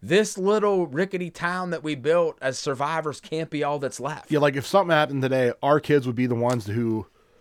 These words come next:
Speaker 2: like, repopulate the world and then, like,
Speaker 1: But they would be the survivor
Speaker 2: yeah,
Speaker 1: generation.
Speaker 2: and they, like, build, like, where you s-, like, a base.
Speaker 1: Yeah.
Speaker 2: And then from that base would be the next generation who has comfort enough to go out and
Speaker 1: Right.
Speaker 2: look for other, like, to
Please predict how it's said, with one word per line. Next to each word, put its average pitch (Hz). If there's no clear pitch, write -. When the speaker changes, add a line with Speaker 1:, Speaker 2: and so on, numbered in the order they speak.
Speaker 2:
like, 120
repopulate 143
the 135
world 139
and 131
then, 135
like, 131
Speaker 1:
But 180
they 170
would 196
be 190
the 190
survivor 175
Speaker 2:
yeah, 139
Speaker 1:
generation. 117
Speaker 2:
and 143
they, 147
like, 139
build, 151
like, 139
where 139
you 139
s-, -
like, 156
a 127
base. 113
Speaker 1:
Yeah. 220
Speaker 2:
And 139
then 151
from 156
that 165
base 160
would 147
be 139
the 135
next 160
generation 147
who 131
has 135
comfort 135
enough 131
to 131
go 143
out 135
and 117
Speaker 1:
Right. 127
Speaker 2:
look 160
for 147
other, 143
like, 135
to 143